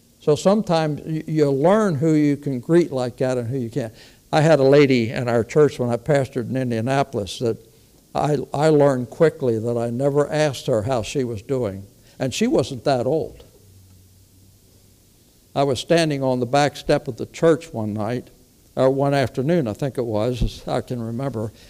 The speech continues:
Actually, I was getting ready to leave the church 'cause I had to, I was in a, I was focused on something and had to get somewhere. And she was coming, and I said, and I called her name, I said, "How you doing?" "Well,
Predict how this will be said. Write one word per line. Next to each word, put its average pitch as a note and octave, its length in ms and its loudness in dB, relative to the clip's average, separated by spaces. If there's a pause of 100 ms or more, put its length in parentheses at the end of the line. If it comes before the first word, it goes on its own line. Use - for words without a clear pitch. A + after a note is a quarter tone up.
(400)
Actually, D3 340 2
I C3+ 60 4
was A#2+ 260 -2 (220)
getting E3 200 2
ready D3 200 4
to A#2+ 100 -4
leave F#3 260 0
the B2 100 -4
church C#3 360 -2
'cause C3 220 -4
I C3+ 120 2
had C#3+ 220 -4
to, B2 160 -2 (200)
I C3+ 120 -2
was C3 220 -2
in D3 160 0
a, G#2+ 160 -8 (220)
I C#3 40 -2
was C3 200 -6
focused G#3 460 -4
on A#2 100 -2
something C3+ 300 -2
and A#2 80 -6
had D3+ 180 -2
to C#3+ 40 -4
get G#3 240 -2
somewhere. G#2 500 -4 (1000)
And A#2 160 -8
she E3+ 160 0
was C#3+ 200 -2
coming, C#3 500 -2 (840)
and C#3 140 -4
I C#3+ 80 0
said, C3 420 0 (720)
and C3+ 120 -8
I B2 80 -6
called C#3 280 4
her A2+ 120 -2
name, C3 300 -2
I A2 60 -8
said, A#2+ 260 -4 (220)
"How F#3+ 100 0
you G#3+ 160 0
doing?" D#3 360 4 (1080)
"Well, D3 540 2